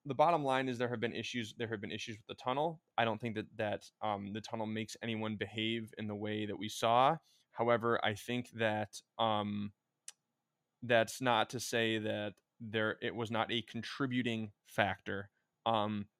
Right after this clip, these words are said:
and again, if we care most importantly about the safety of the players,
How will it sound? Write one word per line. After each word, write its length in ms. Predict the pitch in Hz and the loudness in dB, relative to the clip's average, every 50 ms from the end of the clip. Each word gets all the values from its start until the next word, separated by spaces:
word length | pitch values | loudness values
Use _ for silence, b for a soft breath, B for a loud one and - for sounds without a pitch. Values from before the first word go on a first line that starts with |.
| _ _ _ _ | _ _ _ _
and 360 | 123 123 117 110 110 113 101 | 2 2 4 2 2 0 -2
again, 240 | - 117 107 139 131 | -4 0 0 0 0
if 100 | 113 101 | 0 -2
we 120 | 117 120 107 | -2 -6 -6
care 480 | - - 113 113 120 117 117 113 - _ _ _ _ _ _ _ | -4 -2 0 2 2 2 2 0 -4 _ _ _ _ _ _ _
most 320 | 120 117 117 120 113 - | -2 0 0 0 0 -2
importantly 640 | 110 110 - - 143 127 117 117 113 113 110 117 120 - _ _ _ - | -4 -6 0 0 0 0 2 -2 -2 -2 -2 -4 -6 -8 _ _ _ 0
about 240 | 110 113 110 - | 4 4 4 4
the 60 | - 107 | 2 -4
safety 420 | - - 127 127 120 - - 123 | -2 0 2 2 2 0 0 -2
of 100 | 127 120 | -2 -2
the 80 | 120 131 | -2 -6
players, 640 | 120 - - 160 151 135 110 107 110 110 110 - - | -8 0 4 6 6 6 6 4 0 -2 -4 -8 -10